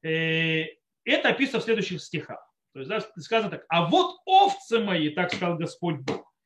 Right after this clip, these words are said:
вот я судья меж овцой и овцой, суди-, судящий баранов и козлов». <laughs> Перевод на русский звучит, конечно, это. Вот. Э,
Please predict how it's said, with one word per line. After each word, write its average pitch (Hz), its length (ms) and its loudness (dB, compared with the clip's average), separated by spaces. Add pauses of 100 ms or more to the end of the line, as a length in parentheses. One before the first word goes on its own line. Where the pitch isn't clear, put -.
(240)
вот 370 360 4
я 311 160 4
судья 185 720 2
меж 208 400 0
овцой 285 560 0
и 277 180 -2
овцой, 277 600 0 (420)
суди-, 294 420 2
судящий 311 600 4
баранов 247 580 4
и - 80 -6
козлов». 180 440 -2 (340)
<laughs> - 0 - (580)
Перевод 220 400 4
на 226 60 2
русский 226 260 0
звучит, 190 380 -4
конечно, 226 420 -2
это. - 240 -8 (2000)
Вот. 165 520 2
Э, 170 600 4